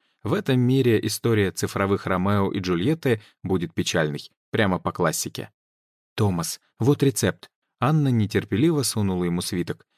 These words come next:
«Нужно изготовить доспех. Для меня». Торговец внимательно посмотрел на свиток,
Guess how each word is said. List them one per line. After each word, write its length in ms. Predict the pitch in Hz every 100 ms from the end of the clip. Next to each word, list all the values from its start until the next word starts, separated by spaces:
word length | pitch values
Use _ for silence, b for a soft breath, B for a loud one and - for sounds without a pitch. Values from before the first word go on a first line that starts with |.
| _ _
«Нужно 400 | 104 143 139 123
изготовить 500 | 101 104 104 135 113
доспех. 580 | 110 110 - 101 85 - _ _
Для 180 | 120 160
меня». 400 | 170 156 92 - _ _ _ _ -
Торговец 520 | 92 92 101 92 -
внимательно 600 | 87 98 101 90 87 85
посмотрел 480 | - - 90 82 82
на 120 | 82
свиток, 480 | - 90 107 -